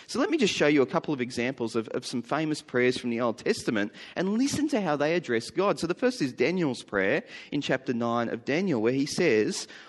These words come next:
"I prayed to the Lord my God and confessed, 'Lord, the great and awesome God.'" I'll show you another one.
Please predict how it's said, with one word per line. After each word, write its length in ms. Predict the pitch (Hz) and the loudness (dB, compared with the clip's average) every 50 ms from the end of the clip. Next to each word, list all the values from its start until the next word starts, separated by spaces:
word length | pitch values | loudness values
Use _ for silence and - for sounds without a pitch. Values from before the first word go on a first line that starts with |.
| - - - | -14 -6 -2
"I 120 | - 143 | -2 -2
prayed 420 | - - - - 196 220 240 247 - | -2 -2 -2 2 2 4 4 2 0
to 80 | - 208 | 0 0
the 80 | 185 | 2
Lord 300 | 165 147 143 139 139 127 | 2 4 4 4 4 4
my 180 | 127 127 120 117 | 2 0 0 0
God 260 | 123 117 113 117 120 | 0 2 2 2 2
and 140 | 123 120 120 | 0 -2 -4
confessed, 840 | - 127 117 - - - 196 160 98 95 - - - - - - - _ - - - - - _ _ - | -4 -6 -6 -6 -4 -2 -2 0 -2 -2 -4 -4 -4 -6 -6 -12 -20 _ -20 -20 -20 -20 -20 _ _ -8
'Lord, 840 | - 131 147 170 202 214 220 202 170 131 110 107 107 113 135 151 151 - - - _ - | -4 0 4 6 8 10 10 10 8 8 6 6 4 2 0 -2 -6 -8 -20 -16 _ 0
the 140 | 135 131 | 2 2
great 680 | 143 127 - - 151 170 180 190 202 214 202 - - - - - - - | 2 0 -6 -2 2 4 4 6 6 4 2 0 -4 -10 -10 -14 -16 -8
and 180 | - 131 127 120 - - - | -4 -2 -2 -2 -2 -4 -2
awesome 560 | - 143 156 170 170 - - - 170 156 151 | 0 2 2 2 2 0 -2 -2 0 0 0
God.'" 420 | 143 135 117 107 95 82 78 - - _ _ _ _ _ _ _ _ _ _ _ _ _ _ _ _ _ _ _ _ _ _ _ _ _ _ _ _ _ _ _ _ _ _ _ _ _ _ _ _ _ _ _ _ _ _ _ _ _ _ _ - _ _ _ _ _ _ _ _ _ _ _ _ _ _ _ _ _ _ _ _ _ _ _ - | 0 2 2 2 0 -2 -6 -12 -20 _ _ _ _ _ _ _ _ _ _ _ _ _ _ _ _ _ _ _ _ _ _ _ _ _ _ _ _ _ _ _ _ _ _ _ _ _ _ _ _ _ _ _ _ _ _ _ _ _ _ _ -20 _ _ _ _ _ _ _ _ _ _ _ _ _ _ _ _ _ _ _ _ _ _ _ -14
I'll 60 | - | -10
show 140 | 104 - 110 | -6 -4 -2
you 140 | 101 107 117 | 0 0 0
another 260 | 131 160 185 180 156 | 0 0 0 0 0
one. 260 | 107 87 80 - - | -2 -4 -8 -12 -16